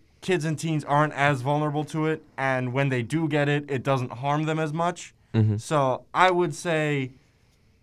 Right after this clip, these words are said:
Speaker 1: when you look at the risk reward, the reward is definitely, the reward for going back in person is far greater than the risk for staying online.
Speaker 2: Well,
Speaker 1: Or
Speaker 2: y-, no, I get you. I hear you.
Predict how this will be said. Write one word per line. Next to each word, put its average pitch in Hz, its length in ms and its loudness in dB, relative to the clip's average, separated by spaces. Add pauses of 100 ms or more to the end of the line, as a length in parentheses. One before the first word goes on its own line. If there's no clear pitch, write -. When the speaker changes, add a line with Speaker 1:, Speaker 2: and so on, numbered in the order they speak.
(160)
Speaker 1:
when 147 160 -2
you 147 120 2
look 170 240 0
at 165 180 -2
the 139 100 -4
risk 127 360 -4
reward, 117 720 -4 (720)
the 117 520 -4 (320)
reward 147 500 2
is 143 140 -2
definitely, 131 840 -2 (220)
the 131 80 -4
reward 160 440 2
for 165 120 -8
going 147 240 0
back 139 240 0
in 127 100 -4
person 127 360 -6
is 110 140 -10
far 139 320 -2
greater 113 460 -6 (220)
than 123 160 -4
the 113 100 -4
risk 107 460 -6 (240)
for 113 200 -8
staying 107 340 -6
online. 95 340 -10 (220)
Speaker 2:
Well, 156 200 12 (100)
Speaker 1:
Or - 80 -10 (960)
Speaker 2:
y-, 147 160 -2 (160)
no, 190 260 10
I 120 100 12
get 135 260 8
you. 101 140 4
I 113 120 8
hear 120 160 8
you. 127 300 4